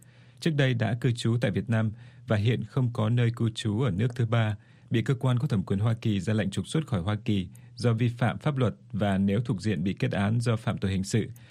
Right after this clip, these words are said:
kể cả các vi phạm pháp luật nhập cư, thì trước khi bị trục xuất phải thi hành xong án tù hoặc phải được giảm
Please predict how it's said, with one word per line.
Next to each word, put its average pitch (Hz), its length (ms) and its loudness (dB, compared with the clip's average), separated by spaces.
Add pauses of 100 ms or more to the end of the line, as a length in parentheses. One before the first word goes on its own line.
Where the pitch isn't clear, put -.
(240)
kể 120 120 4
cả - 140 0
các 131 160 -2
vi 131 100 0
phạm 113 200 -2
pháp 143 140 0
luật 117 220 0
nhập 101 240 0 (100)
cư, 117 220 2 (400)
thì 113 340 2 (420)
trước 196 200 2
khi 139 240 0
bị 120 180 0
trục - 200 -4
xuất - 260 -2
phải 98 220 -2
thi 113 160 -2
hành 101 220 0
xong 104 220 -2
án 101 280 0
tù 98 340 0 (400)
hoặc 107 240 0
phải 104 160 -2
được 101 240 -2
giảm 98 240 -2